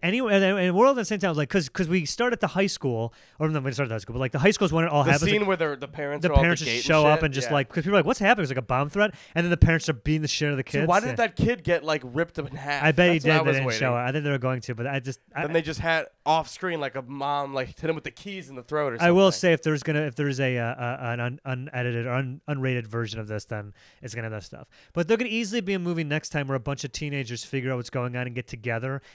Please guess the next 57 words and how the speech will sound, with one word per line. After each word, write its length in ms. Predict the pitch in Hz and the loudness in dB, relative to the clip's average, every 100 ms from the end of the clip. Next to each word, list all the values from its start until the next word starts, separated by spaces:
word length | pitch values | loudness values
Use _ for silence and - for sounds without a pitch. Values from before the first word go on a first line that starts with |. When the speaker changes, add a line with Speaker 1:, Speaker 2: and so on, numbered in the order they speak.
| - | -12
Speaker 1:
and, 80 | 131 | -8
like, 80 | 123 | -6
Speaker 2:
Kill 40 | |
all 140 | - 139 | -4 -4
Speaker 1:
systematically 340 | 139 139 135 | -2 -2 -2
Speaker 2:
the 40 | |
Speaker 1:
go 100 | 135 | -2
and 100 | 131 117 | -4 -4
kill, 180 | 156 139 | -4 -4
Speaker 2:
parents. 160 | 160 | 0
Speaker 1:
like, 160 | 151 135 | -2 -2
just 140 | 139 | -4
go 100 | 151 | -6
kill 240 | 135 151 123 | -4 -4 -4
their 240 | 107 131 | -4 -2
parents 480 | 156 175 180 185 - - _ | 0 0 -2 -6 -12 -20 _
or 80 | - | -8
go 160 | 123 147 | 0 2
out 160 | 143 | 2
there 80 | 151 | 0
and, 60 | 143 | -2
like, 120 | 131 | -4
try 140 | - | -4
and 100 | 139 | -6
save 280 | 120 139 135 | -4 -4 -4
kids. 260 | - 143 151 | -2 -4 -2
I 20 | |
mean, 120 | 165 | -2
like, 220 | 190 190 - - _ _ | -2 -2 -4 -20 _ _
that, 160 | 185 214 | 0 4
Speaker 2:
I'm 40 | |
Speaker 1:
that, 100 | 196 | 4
Speaker 2:
more 120 | 208 226 | 4 4
Speaker 1:
this, 100 | 226 | 2
Speaker 2:
excited 400 | - 214 208 233 | 0 -4 -4 -6
for 140 | 170 | -4
that 360 | 160 160 127 - | 0 0 -2 2
Speaker 1:
this 140 | 202 | 2
Speaker 2:
than 40 | |
this. 60 | - | 4
Speaker 1:
concept, 600 | 202 220 - 208 202 - | 4 4 2 0 0 0
'cause 140 | 202 | 0
Speaker 2:
Yeah. 40 | 180 | 2
Speaker 1:
it's, 160 | 165 | 0
'cause 260 | 220 175 190 | -4 0 2
it's 80 | 180 | 4
almost 180 | 208 208 | 2 0
like 80 | 185 | 0
a 40 | |
violent 380 | 143 151 156 143 | 2 4 4 2
zombie 300 | 123 131 151 | 2 2 2
movie 220 | 151 156 | 0 2
without 240 | 143 127 117 | 2 0 -4
the 60 | |
tropes 300 | 120 131 127 | -4 -4 -4
of 80 | 170 | -4
zombies. 500 | 165 185 185 214 - | -2 -2 -2 -4 -6